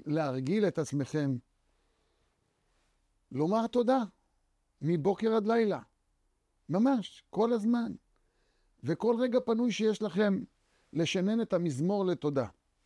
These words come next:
וכל הזמן להיות עם תודה והודיה לאבא שבשמיים. כי איך באים לשערים של השם? לעולם לא לשכוח. בואו שעריו בתודה. כשאנחנו עדיין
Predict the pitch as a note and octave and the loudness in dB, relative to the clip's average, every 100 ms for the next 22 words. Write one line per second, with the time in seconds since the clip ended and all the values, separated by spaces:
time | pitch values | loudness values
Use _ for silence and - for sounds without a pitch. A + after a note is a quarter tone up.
0 | _ _ _ _ _ _ _ B2+ D3+ G3+ | _ _ _ _ _ _ _ -6 -2 0
1 | A#3 B3+ F#3+ A3+ A#3+ A3 A3 A3 G#3 F3+ | 2 2 2 0 0 2 2 2 -2 -2
2 | F3 F#3+ G3 F#3 E3+ E3+ F#3 F3 E3+ D3+ | 0 0 0 0 0 2 2 2 0 -4
3 | D#3 C#3 D3+ C#3+ C3 G2+ _ _ _ _ | -4 -2 -2 0 -2 -4 _ _ _ _
4 | _ _ _ _ _ _ _ - D#3+ E3+ | _ _ _ _ _ _ _ -4 -2 -2
5 | D#3 F#3+ G3+ F#3+ F#3+ E3+ F#3+ E3 F3+ D#3 | 0 0 0 0 -2 -2 -2 -2 0 0
6 | - G3 A3 G#3+ _ _ - C3+ C#3 E3 | 2 2 2 -2 _ _ -12 -6 -2 -2
7 | E3 D#3+ - G3 F#3+ C3 - _ _ _ | 0 -2 -2 0 0 0 -8 _ _ _
8 | _ _ _ - B2 F#3 F#3+ E3+ D3 C3 | _ _ _ -6 0 2 0 -2 0 0
9 | C#3+ C#3+ C3 A#2 A2+ A2 - _ _ _ | 0 0 -2 -2 0 0 -2 _ _ _
10 | _ _ _ _ - - F3 A3+ G3 G#3+ | _ _ _ _ -8 0 2 0 0 0
11 | E3 E3+ F#3+ F3+ D3 | 2 2 2 0 -2